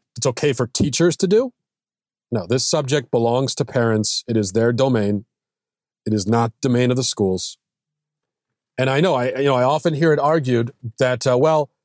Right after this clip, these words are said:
what if par-, what if parents aren't talking about it? What if the parents aren't doing their job?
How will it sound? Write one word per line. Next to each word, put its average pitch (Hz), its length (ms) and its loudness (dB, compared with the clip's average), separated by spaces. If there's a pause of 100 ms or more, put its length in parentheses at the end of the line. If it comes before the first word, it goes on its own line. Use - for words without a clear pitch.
(220)
what 170 160 2
if 208 160 -2
par-, 190 200 0
what 190 180 2
if 196 100 -8
parents 185 380 0
aren't 160 240 -4
talking 180 340 -4
about 98 260 -6
it? - 100 -20 (920)
What 170 120 2
if 190 100 0
the 185 80 -4
parents 185 340 -2
aren't 170 180 -2
doing 220 240 2
their 139 120 0
job? 110 320 -6